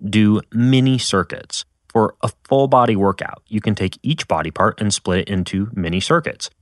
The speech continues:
For example, you could do a mini circuit for your chest by doing standing cable chest press, lying stability ball chest press, and push-ups,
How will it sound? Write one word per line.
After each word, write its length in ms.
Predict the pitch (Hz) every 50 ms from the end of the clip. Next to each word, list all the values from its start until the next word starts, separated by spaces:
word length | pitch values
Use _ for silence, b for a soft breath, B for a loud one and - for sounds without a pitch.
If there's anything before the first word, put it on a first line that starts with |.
| _ _ _
For 140 | - 135 127
example, 480 | 107 98 110 92 78 78 53 - - _
you 160 | - 113 104
could 120 | - 110
do 100 | 101 101
a 20 | 92
mini 240 | 95 98 101 107
circuit 340 | 104 - - 101 - 104 85
for 120 | - 117 110
your 80 | 107
chest 420 | - - - 147 117 113 - - -
by 100 | 95 90
doing 380 | 92 90 87 85 85 82 80
standing 440 | - - - - 90 90 98 101 95
cable 280 | - - 107 95 98 -
chest 320 | - - 104 - - -
press, 400 | - 107 98 101 95 - - -
lying 400 | 80 87 95 101 104 101 101 101
stability 440 | - - - 92 98 101 101 98 98
ball 180 | 101 98 98
chest 320 | 92 - - 98 - - -
press, 280 | 113 104 98 - -
and 240 | - - 113 110 104
push-ups, 600 | - - 156 - - - - - - - - -